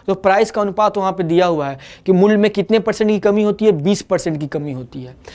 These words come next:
तो बीस परसेंट का मतलब क्या है, तो आप डायरेक्ट लिख सकते हैं कि पाँच से चार हो जाता है। मूल्य क्या हो जाता है, प्राइस पाँच से चार अनुपात हो जाता है।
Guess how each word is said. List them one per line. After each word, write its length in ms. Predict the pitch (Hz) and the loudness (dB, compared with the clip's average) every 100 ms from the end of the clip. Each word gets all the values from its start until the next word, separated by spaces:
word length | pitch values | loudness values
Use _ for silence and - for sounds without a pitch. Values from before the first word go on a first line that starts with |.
| - - | -18 -4
तो 60 | 170 | 2
बीस 280 | 147 254 | 4 4
परसेंट 360 | - 233 240 233 | 2 2 2 2
का 80 | 233 | 2
मतलब 320 | 208 208 233 | 2 0 -2
क्या 160 | 233 247 | 2 0
है, 120 | 196 | 0
तो 100 | 180 | -4
आप 60 | 160 | 0
डायरेक्ट 300 | 170 202 208 | 0 0 -6
लिख 100 | 185 | -8
सकते 260 | 190 - | -10 -8
हैं 200 | 175 - - - - | -8 -8 -12 -20 -8
कि 100 | 185 | -8
पाँच 360 | - 185 202 208 | -2 2 2 0
से 340 | - 247 247 - _ - | -2 0 -2 -8 _ -6
चार 220 | 175 160 | 0 0
हो 100 | 147 | 0
जाता 320 | 139 135 135 | -4 -6 -10
है। 80 | 131 127 | -14 -2
मूल्य 260 | 170 196 | 2 2
क्या 160 | 196 202 | 4 2
हो 80 | 202 | 2
जाता 260 | 202 196 | 0 0
है, 60 | 214 | -2
प्राइस 340 | 214 180 202 | 0 0 0
पाँच 340 | - 180 185 180 | -2 0 0 -2
से 80 | |
चार 280 | 175 185 175 | -2 2 2
अनुपात 400 | 170 151 151 143 | 2 -4 -6 -6
हो 60 | 143 | -8
जाता 300 | 139 131 | -10 -12
है। 80 | 143 | -16